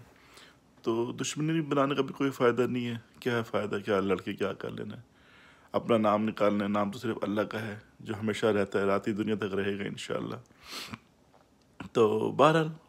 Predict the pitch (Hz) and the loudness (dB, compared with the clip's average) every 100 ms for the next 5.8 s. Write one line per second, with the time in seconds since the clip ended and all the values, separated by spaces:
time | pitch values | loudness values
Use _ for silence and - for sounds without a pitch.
0 | - 143 - 135 131 131 - - - - | -2 -2 0 -2 -4 -8 -18 -20 -20 0
1 | 110 110 110 123 135 131 123 123 117 107 | 6 8 8 10 10 8 8 8 8 8
2 | 110 139 131 135 143 147 135 120 - - | 8 6 6 4 4 2 -2 -8 -14 -20
3 | _ - - - _ 107 120 123 120 123 | _ -20 -20 -20 _ 4 10 12 12 12
4 | 123 113 113 - 110 101 101 76 107 104 | 12 8 6 6 8 8 6 6 8 10
5 | 107 - 110 107 107 101 104 107 | 10 8 0 4 4 4 0 -6